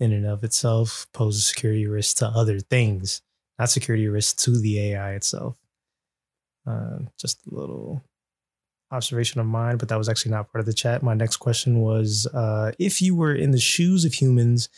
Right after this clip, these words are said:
and on the cusp of creating something akin to A I in relation to your own complexity and speed, would you continue developing this tool?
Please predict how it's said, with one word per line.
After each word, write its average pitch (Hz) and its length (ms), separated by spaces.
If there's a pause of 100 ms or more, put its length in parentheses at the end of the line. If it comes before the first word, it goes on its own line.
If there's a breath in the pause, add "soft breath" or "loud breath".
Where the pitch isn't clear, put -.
(160 soft breath)
and 156 100
on 147 80
the 135 60
cusp - 580 (500 soft breath)
of 117 120
creating 123 340
something 117 320
akin 143 340
to - 160
A 127 220
I 113 340
in 208 180
relation 143 460
to - 120
your 117 160
own 131 180
complexity 113 560
and 107 100
speed, 110 460 (960)
would 127 380
you 135 360
continue 110 420
developing 104 520
this 101 140
tool? 104 360